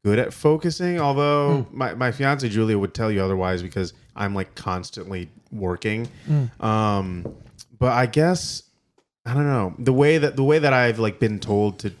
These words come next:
Speaker 1: traditionally focus doesn't really work for me.
Speaker 2: Sure.
Speaker 1: So I guess my first tip would be able to, you know, I, cliche, but, like, find what works for you. And, like, you know, I'll, I'll go into details. So, like, you know, the, the, the people that I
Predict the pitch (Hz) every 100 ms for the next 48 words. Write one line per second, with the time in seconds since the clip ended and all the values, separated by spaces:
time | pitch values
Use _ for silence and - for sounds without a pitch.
0 | - - 95 98 - 101 95 - 98 95
1 | 90 - - _ _ - 120 135 82 87
2 | 104 107 85 90 98 - 120 127 143 147
3 | - - 131 - 127 127 143 139 110 143
4 | 135 127 107 107 110 107 101 98 - 107
5 | 95 92 82 - - 120 - 110 76 92
6 | - 104 98 95 80 95 - 98 101 95
7 | 90 - - _ 113 113 104 - - 123
8 | 101 87 104 110 113 113 95 101 120 104
9 | 92 110 101 95 - _ _ _ _ 110
10 | 104 98 92 - 113 98 95 95 - 135
11 | 120 110 113 113 113 110 107